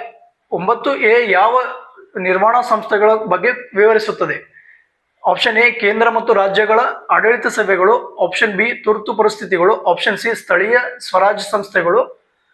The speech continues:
ಆಪ್ಷನ್ ಡಿ, ನ್ಯಾಯಾಂಗ ವ್ಯವಸ್ಥೆ. ಇಲ್ಲಿ ಸರಿಯಾದ ಉತ್ತರ ಯಾವುದಂದ್ರೆ, ಆ, ಆಪ್ಷನ್ ಸಿ,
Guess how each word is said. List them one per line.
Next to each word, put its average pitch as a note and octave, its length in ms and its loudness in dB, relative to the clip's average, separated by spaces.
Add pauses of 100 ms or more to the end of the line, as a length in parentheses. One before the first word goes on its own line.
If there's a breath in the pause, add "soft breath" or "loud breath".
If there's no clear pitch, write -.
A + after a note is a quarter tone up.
(340)
ಆಪ್ಷನ್ G3+ 280 -2
ಡಿ, A#3+ 160 -2
ನ್ಯಾಯಾಂಗ G#3 420 0
ವ್ಯವಸ್ಥೆ. F#3+ 600 -2 (180)
ಇಲ್ಲಿ A3 220 0
ಸರಿಯಾದ G#3 380 0
ಉತ್ತರ A3+ 320 2
ಯಾವುದಂದ್ರೆ, G#3+ 420 2
ಆ, - 760 -2
ಆಪ್ಷನ್ G#3 260 -2
ಸಿ, B3+ 420 -4